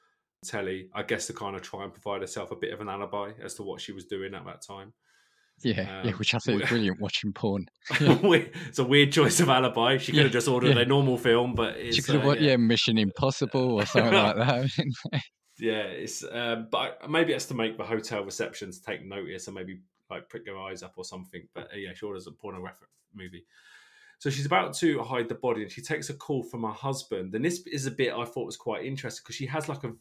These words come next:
Speaker 1: fairly normal phone call with her husband and then,
Speaker 2: Yes.
Speaker 1: then her child while there's a dead body sitting in the back of a car. And I thought that was almost, like, a little bit sadistic. And you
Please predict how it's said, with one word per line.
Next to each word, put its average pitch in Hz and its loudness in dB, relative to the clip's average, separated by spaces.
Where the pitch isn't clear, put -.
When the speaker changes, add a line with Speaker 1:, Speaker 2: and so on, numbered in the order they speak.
Speaker 1:
fairly 123 0
normal 123 0
phone 131 -2
call 151 -4
with 120 -6
her 113 -2
husband 127 -4
and 113 -4
then, 113 -2
Speaker 2:
Yes. 98 2
Speaker 1:
then 113 0
her 113 -6
child 123 -2
while 123 4
there's 117 2
a 117 -6
dead 117 0
body 104 0
sitting 98 -4
in 104 -10
the 104 -6
back - -10
of 90 -12
a 92 -12
car. 95 -10
And 107 -8
I 107 -6
thought 139 0
that 117 -4
was 117 -8
almost, 110 -6
like, - -14
a 110 -8
little 107 -6
bit - -12
sadistic. - -10
And 107 -10
you 110 -14